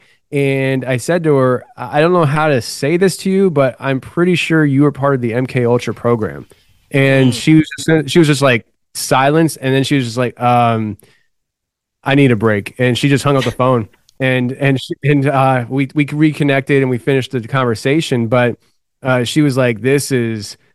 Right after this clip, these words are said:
Speaker 1: like, all of a sudden things started clicking in her head. She's like, "Wait a second. If that's true, then that, this makes sense more. And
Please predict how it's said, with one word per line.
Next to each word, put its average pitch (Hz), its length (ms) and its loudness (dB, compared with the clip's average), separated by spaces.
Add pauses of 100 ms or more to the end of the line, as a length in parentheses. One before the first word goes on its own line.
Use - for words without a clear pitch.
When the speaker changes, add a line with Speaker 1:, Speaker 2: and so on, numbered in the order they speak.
(260)
Speaker 1:
like, 143 140 2
all 160 160 4
of 160 80 2
a 147 60 4
sudden 147 320 2
things 156 240 2
started 135 240 0
clicking 151 260 0
in 135 60 2
her 127 100 0
head. 135 160 0
She's 123 140 -6
like, 120 100 -2
"Wait 131 140 0
a 127 40 0
second. 107 360 -8
If 110 120 -6
that's 131 240 0
true, 120 460 0
then 117 160 -2
that, 120 180 0
this 120 380 -2
makes 127 220 0
sense 117 340 -2
more. 113 320 2
And 110 480 -4